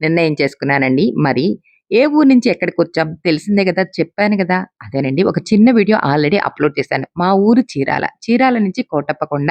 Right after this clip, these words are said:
వచ్చాము. కోటప్పకొండలో స్వామివారి శివయ్య దర్శనం చేసుకొని, ఆ తర్వాత వెళ్ళే దారిలో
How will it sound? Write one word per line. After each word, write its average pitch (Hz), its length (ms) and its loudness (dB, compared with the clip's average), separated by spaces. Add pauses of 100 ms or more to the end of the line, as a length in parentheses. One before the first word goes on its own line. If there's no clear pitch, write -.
(160)
వచ్చాము. 131 460 -6 (540)
కోటప్పకొండలో 208 800 2
స్వామివారి 170 680 0
శివయ్య 190 340 0
దర్శనం 170 480 0
చేసుకొని, 165 420 -2 (100)
ఆ 185 220 0
తర్వాత 139 500 -2 (580)
వెళ్ళే 277 380 2
దారిలో 208 380 2